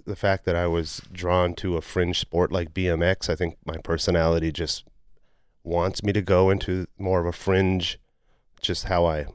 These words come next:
I'm wired, I guess. Same with music. Like, it makes more sense for me as a person to prefer weird music or stuff out of the mainstream as opposed to just following what the regular people are doing,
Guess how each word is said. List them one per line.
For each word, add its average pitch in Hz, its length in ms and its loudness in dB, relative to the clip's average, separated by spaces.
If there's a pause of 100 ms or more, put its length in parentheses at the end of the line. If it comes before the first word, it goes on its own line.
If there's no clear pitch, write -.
I'm 90 160 -2
wired, 90 400 4
I 104 100 2
guess. 107 280 2
Same 92 160 2
with 85 160 -2
music. 90 480 0
Like, 80 200 -4
it - 100 -14
makes 82 280 -10
more 82 220 2
sense - 500 -2 (540)
for 90 140 -2
me 90 200 0
as 87 120 0
a 85 60 -4
person 92 460 -2
to 73 340 -6 (580)
prefer 87 600 0 (960)
weird 95 580 0 (440)
music 95 480 0
or 85 140 0
stuff 85 320 -2
out 92 180 2
of 87 60 -2
the 85 60 2
mainstream 90 760 0
as 82 120 -4
opposed 82 440 -4
to 78 340 -6 (200)
just - 260 -6
following 85 600 -2
what 85 160 -4 (320)
the 92 80 -8
regular 87 340 -2
people 92 360 -4
are 78 80 -4
doing, 85 520 -2